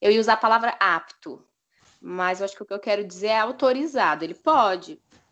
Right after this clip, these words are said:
fazer psicoterapia. Isso garante que ele está apto a fazer? Não. Pode ser que, que, que sim, que tenha psiquiatras que se cuidam, que fazem a própria psicoterapia,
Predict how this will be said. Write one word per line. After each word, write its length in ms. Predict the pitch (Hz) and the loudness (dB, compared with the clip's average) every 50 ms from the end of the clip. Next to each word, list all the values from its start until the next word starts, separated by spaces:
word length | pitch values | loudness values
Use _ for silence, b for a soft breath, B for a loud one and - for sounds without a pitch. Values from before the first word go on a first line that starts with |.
| _ - | _ -10
fazer 340 | 202 190 185 190 196 202 202 | -10 -8 -4 -4 -6 -6 -6
psicoterapia. 960 | - - 214 202 - 196 190 - 196 190 190 190 - - 160 143 135 131 - - b b b b b b - | -10 -14 -12 -8 -8 -6 -4 -2 -2 -2 -2 -2 -4 -6 -6 -6 -6 -8 -10 -14 b b b b b b -14
Isso 240 | 214 220 - - 214 | -14 -12 -10 -6 0
garante 520 | 214 208 208 208 214 247 320 330 - - | 2 2 2 2 2 0 -2 -4 -6 -8
que 80 | - 220 | -10 -8
ele 80 | 208 | -8
está 260 | 208 - - - 202 | -8 -8 -2 0 0
apto 640 | - - 196 214 233 233 - - - _ - - - - | 2 2 2 2 2 2 -2 -8 -20 _ -20 -16 -12 -10
a 80 | 190 190 | -10 -10
fazer? 680 | - - 170 160 160 185 208 196 165 147 143 - - _ _ | -8 -6 -8 -6 -4 -2 -2 -2 -2 -4 -8 -10 -14 _ _
Não. 480 | - 262 392 453 269 196 165 156 156 - _ _ _ _ _ b b b b b b _ - | -6 -4 -2 0 0 0 0 -4 -6 -12 _ _ _ _ _ b b b b b b _ -2
Pode 240 | 196 190 190 190 | 0 0 0 -2
ser 200 | - - 220 240 | -4 -4 -4 -4
que, 140 | 277 - 269 _ _ _ _ _ _ | -4 -8 -14 _ _ _ _ _ _
que, 200 | - 233 220 - | -12 -12 -12 -12
que 200 | _ - - - - | _ -20 -20 -20 -20
sim, 360 | - - 571 554 427 269 240 | -8 -2 2 2 2 2 2
que 120 | 247 254 226 | -2 -4 -4
tenha 240 | - 190 180 185 | -2 -2 -2 -2
psiquiatras 760 | 185 190 - - 226 - - 202 190 196 202 - 208 214 214 - | -4 -6 -10 -12 -12 -4 0 2 2 2 2 -2 -10 -14 -12 -12
que 280 | - 233 226 226 b b b b | -12 -10 -10 -10 b b b b
se 200 | - - - 320 | -12 -6 -6 -6
cuidam, 680 | 320 - - 330 302 285 269 262 254 226 240 233 247 247 | -2 0 0 0 2 2 0 -2 -2 -2 -2 -2 -2 -2
que 120 | 247 254 | -4 -6
fazem 440 | 247 - 247 220 220 214 214 214 208 | -4 2 2 2 2 2 -2 -4 -6
a 60 | 208 | -6
própria 340 | 208 - 190 196 196 - 196 | -4 -4 -6 -6 -6 -8 -14
psicoterapia, 1400 | - - - - 208 - 196 196 - 196 202 220 240 - - 285 277 262 247 240 233 226 226 220 220 220 214 | -14 -16 -18 -16 -12 -12 -10 -8 -4 -2 -2 -2 -2 -2 -4 -4 -4 -4 -4 -6 -8 -8 -8 -6 -4 -4 -4